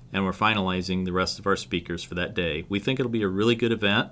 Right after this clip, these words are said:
and I actually heard somebody saying to a, a man earlier this week, "Why don't you buy that, uh, registration for your wife as a Valentine's Day gift?" So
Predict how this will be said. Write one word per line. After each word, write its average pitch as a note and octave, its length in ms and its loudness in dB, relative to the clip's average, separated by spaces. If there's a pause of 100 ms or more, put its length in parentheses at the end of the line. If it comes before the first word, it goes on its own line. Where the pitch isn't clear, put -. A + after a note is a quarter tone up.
and F#2 100 0
I F#2+ 80 6
actually G#2+ 360 2
heard G#2+ 260 0
somebody G#2 240 0
saying G2+ 380 0
to G2 280 2
a, F#2 140 2
a F#2 420 -2
man G#2+ 540 4
earlier G#2 320 2
this F#2+ 180 0
week, F2+ 300 -2
"Why D#3 80 2
don't G#3 160 0
you F#3 60 -4
buy D3+ 260 4
that, C#3 340 0
uh, A2+ 240 4
registration B2+ 600 2
for A2 100 -6
your G2+ 100 0
wife G2+ 280 2
as E2+ 100 -4
a F2 60 -6
Valentine's F#2 640 0
Day D#2+ 180 -2
gift?" D2 400 -10 (140)
So G2 400 4